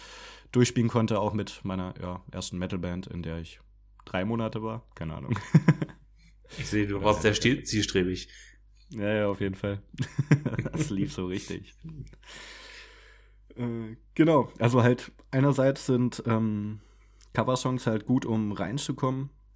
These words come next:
Speaker 1: aber natürlich auch dann gut, äh, um bekannt zu werden oder halt erstmal Aufmerksamkeit zu bekommen, wenn man denn so die ersten Konzerte spielt. Also viele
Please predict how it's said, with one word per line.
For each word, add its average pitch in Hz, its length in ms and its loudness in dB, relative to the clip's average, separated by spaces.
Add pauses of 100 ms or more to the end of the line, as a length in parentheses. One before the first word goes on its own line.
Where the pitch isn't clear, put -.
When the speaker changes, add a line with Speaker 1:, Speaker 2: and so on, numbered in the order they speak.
(140)
Speaker 1:
aber 110 300 -4
natürlich 107 580 -6
auch 101 200 -8
dann 98 260 -4
gut, 101 400 -8
äh, 95 40 -10 (220)
um 95 380 -6
bekannt 101 320 -8
zu 101 160 -2
werden 101 280 0
oder 90 240 -6
halt 92 180 -4
erstmal 92 320 -6
Aufmerksamkeit 98 680 -6
zu 95 100 -10
bekommen, 98 320 -6
wenn 95 100 -2
man 95 100 -2
denn 92 260 -6 (500)
so - 160 -4
die 123 100 2
ersten 127 280 0
Konzerte 113 480 0
spielt. 123 460 0 (800)
Also 98 400 -6 (120)
viele 110 640 0